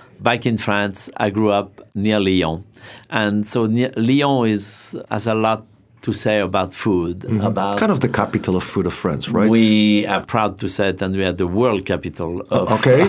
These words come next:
Speaker 1: <laughs> of gastronomy, <laughs> which gastronomy can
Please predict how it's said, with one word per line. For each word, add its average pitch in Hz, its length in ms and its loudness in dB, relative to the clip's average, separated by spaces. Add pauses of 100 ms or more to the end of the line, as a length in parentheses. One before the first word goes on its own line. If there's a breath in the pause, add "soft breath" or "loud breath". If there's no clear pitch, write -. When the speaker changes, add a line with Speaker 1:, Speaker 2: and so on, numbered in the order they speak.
(120)
Speaker 1:
<laughs> - 1400 -2
of 98 200 -2
gastronomy, 101 840 0
<laughs> 123 840 -4
which 104 260 -4
gastronomy 104 840 0
can 92 640 -6